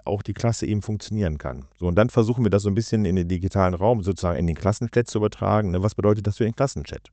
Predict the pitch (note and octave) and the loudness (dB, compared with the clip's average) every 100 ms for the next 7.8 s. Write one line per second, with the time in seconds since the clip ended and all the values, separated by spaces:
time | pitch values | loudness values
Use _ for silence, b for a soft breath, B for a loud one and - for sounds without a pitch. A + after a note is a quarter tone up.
0 | _ G2+ G2+ - A2 - A2 A2 - A#2 | _ 0 2 2 2 4 2 2 -2 -2
1 | - G2+ G#2+ G#2+ G#2+ G#2+ - - A2 G#2 | -2 -4 -2 -2 0 -2 -4 -4 -2 0
2 | G2+ G#2+ A2 G#2+ G#2 G#2 G#2 B B B | 0 0 -2 -2 0 -2 -4 B B B
3 | B - A2+ G2+ G#2 A2 G#2+ G#2 G#2 G#2 | B -2 4 6 8 8 6 2 2 0
4 | - G2+ G2+ D#2 G2+ G2 G#2+ F#2+ A2 - | 2 2 2 2 0 0 0 0 0 0
5 | G#2 - G2 G#2+ G#2+ G#2+ - G2 G2+ G#2 | -4 -4 -4 2 2 2 -4 -4 -2 0
6 | - G#2 G2 F#2+ - F#2+ F2+ A2+ A#2 D#2 | 2 0 0 -4 -4 -4 2 4 4 0
7 | D2 D2+ G2+ A2 - F#2 F2+ | -2 -2 -2 -4 -4 -2 -2